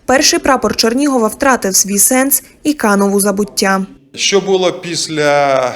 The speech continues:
Speaker 2: цього історичного прапора, ми достеменно не знаємо. Є, е, коротенькі под-, повідомлення, що був міський прапор.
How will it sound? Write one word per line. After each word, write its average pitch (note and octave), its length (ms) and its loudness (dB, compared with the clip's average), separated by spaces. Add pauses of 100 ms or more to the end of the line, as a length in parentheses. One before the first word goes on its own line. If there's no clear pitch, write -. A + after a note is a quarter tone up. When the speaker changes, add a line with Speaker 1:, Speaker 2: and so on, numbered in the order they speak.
(260)
Speaker 2:
цього C#3+ 300 -4
історичного C#3+ 600 -10
прапора, A2 680 -8 (260)
ми C#3 340 -6 (520)
достеменно C3 640 -10
не B2 160 -8
знаємо. F3 600 -8 (480)
Є, C3+ 720 -4
е, A2 340 -8
коротенькі D3 600 -6
под-, C3+ 440 -8
повідомлення, E3+ 720 -6
що D#3 260 -8
був C#3+ 340 -8
міський G2 440 -10
прапор. F#2 520 -18